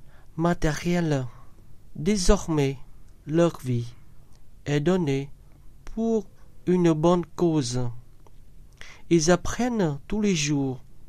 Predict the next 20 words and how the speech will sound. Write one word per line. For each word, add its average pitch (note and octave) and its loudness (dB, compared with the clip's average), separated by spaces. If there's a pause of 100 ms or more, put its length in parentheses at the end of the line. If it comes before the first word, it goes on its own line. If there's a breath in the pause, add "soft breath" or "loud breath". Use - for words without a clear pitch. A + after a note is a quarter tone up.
(520 soft breath)
de E3 4
se F3 2
laisser F3+ 6
attirer F3 2 (640)
et E3 4
séduire F3+ 2 (240)
par D3+ 4
le D3+ 4
Christ. - -2 (920 soft breath)
Il D#3 8
faut F3 8
bouger G3 4
beaucoup D3 2 (640)
pour F3 8
ne E3 6
pas F#3+ 4 (400)
rater D3+ 0 (720 soft breath)
des E3 6
belles G3+ 6
rencontres F#3+ 0